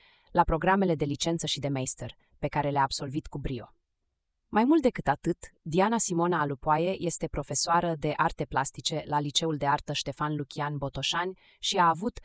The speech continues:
mai multe participări la expoziții de artă, atât la nivel local, cât și la nivel național și internațional, cum ar fi Saloanele Moldovei, ediția Alsa, Galeriile de Artă Alfa Chișinău și Bacău,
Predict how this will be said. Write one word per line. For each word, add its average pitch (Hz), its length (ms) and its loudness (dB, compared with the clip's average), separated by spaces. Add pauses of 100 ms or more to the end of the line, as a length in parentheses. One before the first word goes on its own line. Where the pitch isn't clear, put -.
(180)
mai 190 180 4
multe 240 280 2
participări 151 680 -2
la 143 120 0
expoziții 139 600 -4
de 127 120 -2
artă, 156 400 -2 (200)
atât 262 280 -4
la 214 120 4
nivel 156 340 2
local, 151 480 -2 (140)
cât 226 120 -6
și - 120 0
la 247 100 4
nivel 202 260 4
național 175 500 4
și 175 180 -2
internațional, 160 720 0
cum 143 140 -6
ar 139 100 -2
fi - 120 -6
Saloanele 139 520 -2
Moldovei, 151 560 -2
ediția 147 400 -6
Alsa, 139 320 -4 (340)
Galeriile 151 480 0
de 135 100 -2
Artă 131 340 0
Alfa 143 440 -2
Chișinău 139 340 -4
și 135 160 -6
Bacău, 196 460 0